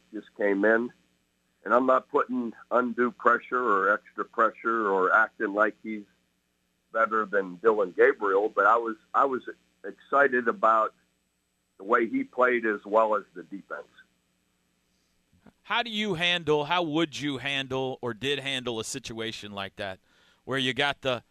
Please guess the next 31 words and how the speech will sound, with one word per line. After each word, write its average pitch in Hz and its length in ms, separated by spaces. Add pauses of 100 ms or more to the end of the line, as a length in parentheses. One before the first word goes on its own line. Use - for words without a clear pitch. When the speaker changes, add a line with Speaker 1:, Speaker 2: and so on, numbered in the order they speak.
(320)
Speaker 2:
hotshot 143 500
five-star, 139 1000
and, 110 220
you 135 120
know, 127 140
the 123 100
fan 127 340
base 123 320
is 113 120
fired 127 340
up 120 160
to 113 80
see 123 320
him, 131 120
but 101 180
obviously 113 800 (600)
you've 110 160
got 113 240
the 113 80
returning 107 600
veteran. 143 800
Behind 156 420
the 131 80
scenes, 143 460
I 139 120
would 143 140
imagine 139 460
that's 139 240
some 123 200 (880)
interesting, 139 1080
uh, 120 480